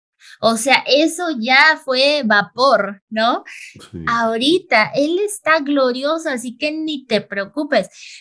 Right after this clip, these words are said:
Speaker 1: Pero además, Dios me dio una escritura,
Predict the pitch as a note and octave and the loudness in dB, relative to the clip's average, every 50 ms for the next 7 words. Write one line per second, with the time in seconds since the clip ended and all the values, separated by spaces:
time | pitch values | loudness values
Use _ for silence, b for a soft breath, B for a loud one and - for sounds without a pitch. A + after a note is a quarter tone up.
0 | B B _ - F#4+ F#4 F#4+ F#4+ F#4+ F#4+ F4+ F4+ E4 E4 D#4+ D#4 D#4+ E4 F#4+ A4 | B B _ -2 0 2 2 4 6 6 6 6 6 4 2 2 2 0 0 0
1 | A#4 A4+ G4+ F4+ - - - A#3+ A3+ C#4 C4 C4 C#4+ C#4 C#4+ D4 C#4+ D4+ D4 C4+ | 0 0 -2 -4 -8 -8 -4 -2 2 4 6 6 4 2 -2 -6 -8 -8 -6 -4
2 | B3+ A#3+ A#3 A#3 - - _ _ _ _ _ _ _ _ _ A3+ B3 B3 C#4+ D#4 | -4 -2 -4 -4 -8 -10 _ _ _ _ _ _ _ _ _ -2 0 2 2 2
3 | D#4+ D#4+ - - - C4+ C#4 - - C#4 B3 A3 G3 G3 A3 B3+ | 2 0 -2 -6 -6 -6 -6 -2 2 4 6 6 6 6 4 0